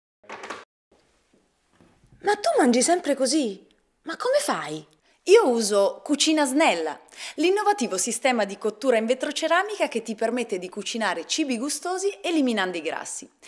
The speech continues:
Speaker 2: Così non rinuncio alla buona tavola e mi mantengo in forma.
Speaker 1: Davvero? E come funziona?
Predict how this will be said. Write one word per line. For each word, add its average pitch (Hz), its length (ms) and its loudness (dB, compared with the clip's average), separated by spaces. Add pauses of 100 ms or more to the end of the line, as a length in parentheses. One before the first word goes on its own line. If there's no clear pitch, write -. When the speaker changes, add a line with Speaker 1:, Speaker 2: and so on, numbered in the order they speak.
(200)
Speaker 2:
Così 240 240 4
non 220 140 0
rinuncio 214 380 -2
alla 180 120 2
buona 220 280 0
tavola 339 500 2 (380)
e 330 100 0
mi 320 160 4
mantengo 175 400 -2
in 143 80 -12
forma. - 420 -16 (360)
Speaker 1:
Davvero? 196 800 -8 (320)
E 370 160 -6
come 480 220 -6
funziona? 170 680 -6